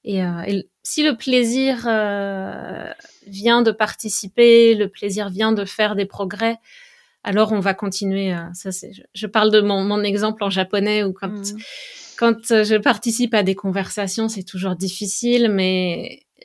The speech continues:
Speaker 1: j'ai le plaisir de,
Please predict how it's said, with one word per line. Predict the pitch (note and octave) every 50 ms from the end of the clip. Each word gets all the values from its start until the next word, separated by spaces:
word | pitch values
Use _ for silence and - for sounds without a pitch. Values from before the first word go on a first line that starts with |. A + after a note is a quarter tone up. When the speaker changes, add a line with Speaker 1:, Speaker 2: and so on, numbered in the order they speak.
| _ -
Speaker 1:
j'ai | - G3 G3+ F3 F3 G#3+ A3
le | A3 G#3+ G3+
plaisir | G#3+ - - A3 A3 G3+ G#3 A#3 A#3+ B3 A#3+ A#3 A3+ G#3+
de, | F#3+ G3+ G3+ F#3+ F#3+ F#3+ F#3 F#3 F#3 F3+ F3+ F3+ F3+ F3 F3 F3 F3